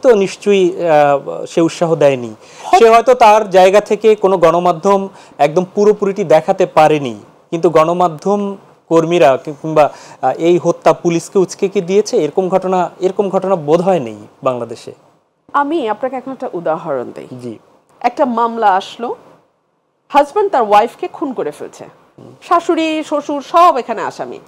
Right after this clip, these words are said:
Speaker 2: তো এক পর্যায়ে শ্বশুর শাশুড়ি বলছে, "আমরা তো আসলে খুনটা করি নাই।"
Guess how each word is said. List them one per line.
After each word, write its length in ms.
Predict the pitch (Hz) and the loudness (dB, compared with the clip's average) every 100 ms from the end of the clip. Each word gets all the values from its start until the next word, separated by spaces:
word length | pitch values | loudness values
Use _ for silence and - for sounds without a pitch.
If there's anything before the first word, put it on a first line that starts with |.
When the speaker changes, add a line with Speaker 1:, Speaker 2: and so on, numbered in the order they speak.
| _ _ _ - | _ _ _ 0
Speaker 2:
তো 360 | 330 339 311 - - | 4 6 6 2 0
এক 120 | 311 - | 0 0
পর্যায়ে 520 | 349 277 339 320 311 302 | -4 2 4 6 4 0
শ্বশুর 300 | - 330 320 | -6 -6 -6
শাশুড়ি 260 | 359 381 381 | -6 -4 -2
বলছে, 140 | 392 415 | -2 0
"আমরা 340 | 311 330 359 392 | 2 2 2 2
তো 120 | 403 | 2
আসলে 200 | 415 427 | 2 0
খুনটা 400 | 415 359 269 262 | 2 2 2 0
করি 260 | 247 185 151 | 2 0 -2
নাই।" 180 | 127 | -8